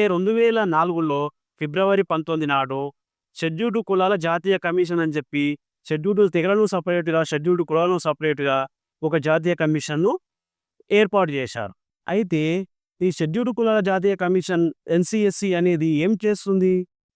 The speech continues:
ఇది ఎస్సీ సామాజిక వర్గానికి సంబంధించినటువంటి సామాజిక న్యాయం గురించి,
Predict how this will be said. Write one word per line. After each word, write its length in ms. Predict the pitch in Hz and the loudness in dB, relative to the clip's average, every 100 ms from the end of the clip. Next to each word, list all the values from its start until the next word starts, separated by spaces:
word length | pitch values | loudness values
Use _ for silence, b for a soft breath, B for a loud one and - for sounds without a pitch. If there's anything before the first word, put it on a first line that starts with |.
| - | -2
ఇది 320 | 190 165 170 180 185 _ _ _ _ | 0 2 4 4 2 _ _ _ _
ఎస్సీ 320 | - 160 - 247 | -4 -4 0 -2
సామాజిక 500 | 240 190 196 190 180 | 2 2 2 2 2
వర్గానికి 440 | 175 170 170 170 | 2 2 0 -2
సంబంధించినటువంటి 920 | 165 165 165 165 170 156 151 147 147 143 143 _ _ _ - | -2 -2 0 0 -2 -2 -2 -2 -4 -6 -6 _ _ _ -10
సామాజిక 540 | 147 165 202 208 - | -4 0 2 0 0
న్యాయం 380 | 175 160 170 175 | 0 2 2 2
గురించి, 400 | 156 156 147 147 | 0 -2 -2 -4